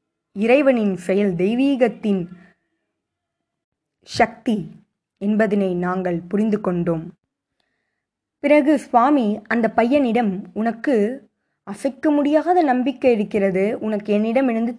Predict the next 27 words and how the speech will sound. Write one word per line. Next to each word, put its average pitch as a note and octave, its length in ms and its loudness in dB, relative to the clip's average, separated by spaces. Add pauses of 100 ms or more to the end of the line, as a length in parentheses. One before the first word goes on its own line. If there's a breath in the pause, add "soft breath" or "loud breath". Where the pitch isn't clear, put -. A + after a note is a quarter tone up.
செயின் A#3 220 0
வேண்டுமா?" G#3 540 0
என F3 140 -2
கேட்டார். F3 580 -4 (1120)
"நான் A#3 300 -2
உனக்கு A3+ 400 -2
செயின் C#4 240 2
கொடுக்கவா?" C#4+ 440 2
என G3+ 160 2
கேட்டார். F#3 500 -2
அதற்கு G3+ 340 0
அப்பையன், A3 460 -2
"ஆமாம் C#4+ 360 4
சுவாமி, G#3+ 420 0
எனக்கு G3+ 420 -2
செயின் C4 220 0
வேண்டும் G#3 400 2
உங்களிடமிருந்து," G3 760 2
அவன் F3+ 240 0
கூறினான். F3+ 640 -6 (420)
சுவாமி B3 280 2
அதற்கு F#3+ 280 0
சிரித்துக்கொண்டே, G#3+ 800 0 (220 loud breath)
"போய் C4 260 6
உன் G#3+ 300 0
மாமியாரிடம் G#3+ 720 2
கேள், F#3 260 0